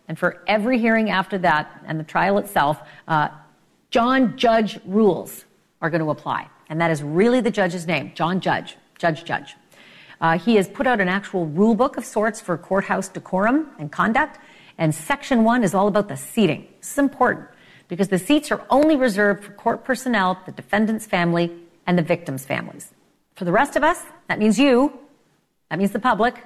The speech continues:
that means me, who speaks to you through the camera, uh, we do not get special seating. We don't get a reserve. We get it on a general admission basis until the seats run out. No standing allowed. Spectators will not be allowed in after court starts, and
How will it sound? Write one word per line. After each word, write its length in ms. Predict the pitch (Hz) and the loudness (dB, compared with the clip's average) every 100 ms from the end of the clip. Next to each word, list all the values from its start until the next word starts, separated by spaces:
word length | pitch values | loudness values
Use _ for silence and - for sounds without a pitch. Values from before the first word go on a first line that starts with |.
| 165 | -6
that 140 | 175 | 0
means 180 | 226 185 | 2 4
me, 320 | 220 226 233 | 4 6 2
who 280 | 226 196 180 - | 0 -6 -10 -12
speaks 320 | - 269 - | -2 -2 -2
to 120 | - | -2
you 260 | 185 175 214 | 2 2 2
through 200 | - 190 | -2 -2
the 140 | 196 | -2
camera, 500 | 190 233 185 160 202 - - - - - | -2 -2 0 0 -2 -8 -20 -20 -12 0
uh, 200 | 190 190 | 0 0
we 360 | 190 185 302 | 0 2 4
do 160 | 311 330 | 4 2
not 240 | 302 330 | 2 0
get 160 | 294 294 | -2 -4
special 280 | 262 262 254 | -4 -6 -6
seating. 280 | 269 262 190 | -4 -2 0
We 100 | 190 | 2
don't 220 | 208 214 | 2 2
get 160 | 220 | 0
a 20 | 214 | 2
reserve. 460 | 214 180 139 147 | 2 0 -2 0
We 100 | 170 | 0
get 160 | 180 190 | 2 2
it 80 | 196 | 2
on 140 | 175 | 2
a 100 | 143 | 0
general 480 | 131 - 226 233 233 | -2 0 2 2 0
admission 380 | 196 208 208 190 | 0 -4 -2 -2
basis 500 | 147 - - - - | -2 -4 -14 -16 -12
until 300 | 147 185 180 | -8 -4 -4
the 60 | |
seats 280 | 175 170 - | -4 -6 -4
run 160 | 160 151 | -4 -2
out. 160 | 120 - - | -4 -10 -12
No 320 | 139 143 175 | -6 -2 -2
standing 460 | 170 - 151 147 147 | -4 -6 -4 -4 -4
allowed. 400 | 143 139 - - _ _ _ _ _ | -2 -4 -8 -18 _ _ _ _ _
Spectators 520 | - 233 240 254 247 190 | -6 -4 0 2 2 2
will 120 | 214 | 2
not 360 | 208 226 - | 4 2 0
be 100 | - | 0
allowed 320 | 220 214 202 202 | 2 4 4 2
in 180 | 196 | 2
after 300 | 202 185 - | 2 -2 -4
court 300 | 175 - 160 | -6 -2 -2
starts, 400 | - 233 269 285 | -2 0 0 0
and 480 | 175 151 151 147 147 | -2 -2 -2 -4 -10